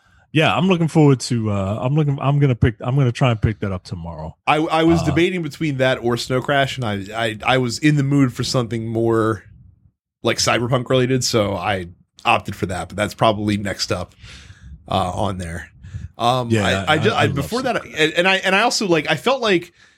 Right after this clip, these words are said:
Speaker 2: I felt like that would be heavier, and Snow Crash would be a little lighter 'cause I just finished reading, uh, Hyperion, which was, like, super heavy.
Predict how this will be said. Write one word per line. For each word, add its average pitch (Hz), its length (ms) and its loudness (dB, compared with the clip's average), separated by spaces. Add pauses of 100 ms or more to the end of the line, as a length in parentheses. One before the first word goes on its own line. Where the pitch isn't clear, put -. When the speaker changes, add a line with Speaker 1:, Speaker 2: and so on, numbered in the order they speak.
(120)
Speaker 2:
I 151 60 -10
felt 226 240 0
like 156 260 -2
that 139 220 0
would 151 100 -4
be 113 120 -6
heavier, 208 540 -6 (360)
and 120 140 -6
Snow 156 200 2
Crash 151 300 -2
would 139 40 -8
be 139 40 2
a 135 60 2
little 120 140 0
lighter 139 300 2
'cause 131 160 -8
I 120 140 2
just 120 480 -4
finished - 480 -4
reading, 117 560 -2 (600)
uh, 104 200 -2
Hyperion, 104 840 -2 (320)
which 139 220 -4
was, 117 140 -8
like, - 160 -16
super - 540 0
heavy. - 400 -16